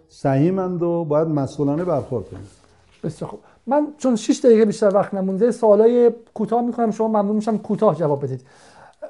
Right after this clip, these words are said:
Speaker 2: دولتتون وزیر زن خواهد داشت؟
Speaker 1: ان شاء الله.
Speaker 2: خیلی می‌گن که چند تا، چون، اه، ب-، ب-، به شکلی مطالبات خیلی جدی جامعه است که چرا زنان در سطوح بالای مدیریتی راه پیدا
Speaker 1: این
Speaker 2: نمی‌کنن؟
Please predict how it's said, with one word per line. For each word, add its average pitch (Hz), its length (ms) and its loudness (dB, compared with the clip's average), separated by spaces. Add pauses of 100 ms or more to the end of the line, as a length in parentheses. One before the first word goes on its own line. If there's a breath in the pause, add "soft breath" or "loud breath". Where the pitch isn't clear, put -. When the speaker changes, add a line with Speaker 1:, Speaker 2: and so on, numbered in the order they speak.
(120)
Speaker 2:
دولتتون 240 600 4
وزیر 208 300 2
زن 220 200 4
خواهد 202 320 2
داشت؟ 165 360 -8 (800 soft breath)
Speaker 1:
ان 139 140 4
شاء 135 240 2
الله. 123 280 0 (1400 soft breath)
Speaker 2:
خیلی 254 360 2
می‌گن 226 300 0
که 226 180 -6 (120)
چند 247 220 2
تا، 170 200 0 (180)
چون، 196 280 -4
اه، 170 340 0
ب-، 151 40 -6 (840)
ب-، 214 280 -8
به 185 100 0
شکلی 202 180 -4
مطالبات 196 640 2
خیلی 220 200 2
جدی 190 380 2
جامعه 180 320 0
است 180 160 -6
که 202 180 2
چرا 208 220 0
زنان 190 320 0
در 185 280 0 (240 loud breath)
سطوح 196 360 0
بالای 180 260 2
مدیریتی 180 580 -2
راه 214 200 4
پیدا 196 160 -4
Speaker 1:
این 214 100 0
Speaker 2:
نمی‌کنن؟ 135 320 -8